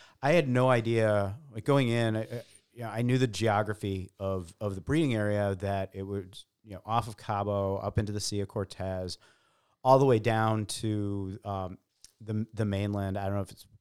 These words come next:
Puerto Vallarta or wh-, what, what is down there. I can't remember, but it, it just seemed very spread out from all the sightings reports that I've seen,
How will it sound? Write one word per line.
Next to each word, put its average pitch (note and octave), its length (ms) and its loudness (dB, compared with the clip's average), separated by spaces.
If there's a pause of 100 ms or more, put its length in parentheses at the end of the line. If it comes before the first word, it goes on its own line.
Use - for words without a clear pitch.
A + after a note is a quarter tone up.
(120)
Puerto G#2 180 -4
Vallarta G2+ 380 -2
or G2 160 -2
wh-, G#2 420 -6
what, G#2 340 -2
what G#2 200 0
is F#2+ 100 -4
down F#2 260 -6
there. F#2 200 -10
I F#2 80 -8
can't - 220 -10
remember, F#2 460 -10
but G2+ 220 -6 (560)
it, G#2+ 220 -2 (600)
it C3 180 -6
just C3 200 0
seemed B2 220 0
very A#2 220 4
spread G#2 300 0
out F#2+ 300 -4
from G2 160 -6
all F#2 140 -4
the F2+ 100 -10
sightings B2 560 2
reports G2 460 -6
that F#2+ 120 -6
I've F2+ 260 -8
seen, F#2 600 -6